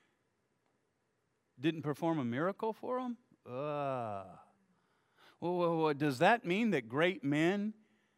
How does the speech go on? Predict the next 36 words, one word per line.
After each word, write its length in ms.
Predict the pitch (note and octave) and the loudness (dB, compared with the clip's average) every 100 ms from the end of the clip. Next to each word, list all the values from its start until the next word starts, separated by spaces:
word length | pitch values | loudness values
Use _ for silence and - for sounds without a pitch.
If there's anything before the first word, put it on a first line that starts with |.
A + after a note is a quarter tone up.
| _ _ _ - C#3+ C#3 | _ _ _ -16 -14 -4
does 160 | D#3 D3 | -2 4
that 260 | F3+ A3 | 6 6
mean 220 | F#3+ G3+ G3+ | 2 0 2
that 140 | C#3 | 0
great 300 | C3+ E3+ F3+ | 2 2 2
women 420 | C#3 D#3 F#3+ G3 | 0 0 0 -2
can 240 | - E3 D3 | -2 -2 2
end 280 | D3+ E3+ | 2 2
up 220 | D3 E3 D#3 | 0 0 -2
in 140 | B2+ | -4
prison? 500 | - C#3 D3+ F#3+ F#3 - _ _ _ _ _ _ _ | -4 -6 -4 -8 -10 -16 _ _ _ _ _ _ _
Does 160 | D3+ D3+ | 0 6
that 300 | F#3 G#3 - | 8 8 6
mean 320 | F#3 G3 A3 | 4 4 4
that 160 | F#3+ D3 | 4 2
great 340 | C#3+ F#3 G3 | 4 4 4
men 260 | E3 F#3 F#3+ | 4 4 6
and 180 | F3 D#3+ | 4 6
women 500 | E3 F#3+ G3+ G#3 F#3 _ _ _ _ _ _ | 6 6 2 0 -6 _ _ _ _ _ _
can 200 | - D#3+ | 2 2
pray 640 | - F3+ F3+ F#3 G3+ G#3+ - _ - | 4 8 10 8 6 0 -8 _ -4
and 140 | C#3 | 4
not 240 | D#3+ F#3+ F3 | 8 6 6
get 200 | F3+ E3+ | 2 4
the 60 | |
miracle 520 | D3+ D#3+ F3+ F#3 F#3 | 4 6 6 4 2
they're 160 | E3 D#3+ | 4 4
praying 400 | - E3+ F3 F#3+ | 4 2 4 2
for? 120 | G#3+ - - | 2 0 4
I 220 | - C4 | 10 10
sometimes 600 | D#4+ C4+ D4 D4 A3+ G3+ - | 10 8 6 8 6 4 2
think 220 | A3 F#3+ | 0 2
it 120 | G3 | 2
takes 260 | G#3+ F#3+ F#3 | 4 2 2
more 240 | G3+ A3 | 6 6
faith 400 | - A3+ G#3+ G3+ | 6 6 6 6